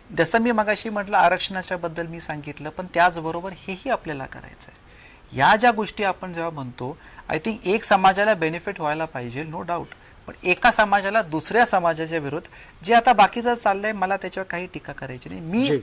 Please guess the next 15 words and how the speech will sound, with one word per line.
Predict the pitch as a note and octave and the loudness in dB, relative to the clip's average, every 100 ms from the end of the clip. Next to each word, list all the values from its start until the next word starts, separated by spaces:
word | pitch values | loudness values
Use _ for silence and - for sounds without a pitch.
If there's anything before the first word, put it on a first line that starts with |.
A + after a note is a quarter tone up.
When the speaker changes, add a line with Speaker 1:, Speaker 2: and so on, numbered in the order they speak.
| - | -4
Speaker 1:
माझ्या | D3 D3 C3+ G#3+ | 2 4 4 4
मतदारसंघामध्ये | G#3 E3 G3 F3+ E3+ E3 E3+ E3+ C4+ | 2 2 0 0 -4 -4 -4 -6 -2
माझी | G3+ D3 | 0 0
भूमिका | C#3 A2+ B2 A#2+ | -4 -6 -10 -14
मांडली. | - - - - | -14 -14 -14 -6
Speaker 2:
बिलकुल. | C#3+ C3 A#2 G#2+ | -6 -6 -10 -6
एक | C3 C#3+ - | -6 -6 -4
पटकन | D#3+ - F#3 | -4 -2 -4
शेवटचा | E3 D#3+ D3+ D#3+ | -2 0 0 -2
प्रश्न | C#3+ C#3+ D#3+ | -4 -6 -6
विचारतो. | D3 D3 C3+ D#3+ F#3 A#3 - | -6 -4 -6 -4 -4 -4 -6
अ, | C3 B2+ | -6 -6
या | B2+ D3 | -4 -6
निवडणुकीच्या | D#3 D3+ D3+ D#3+ E3+ E3+ D#3+ D#3 | -4 -6 -6 -8 -6 -2 0 0
दरम्यान | C3+ C3+ D#3 D#3+ A#2 | -2 -2 2 2 0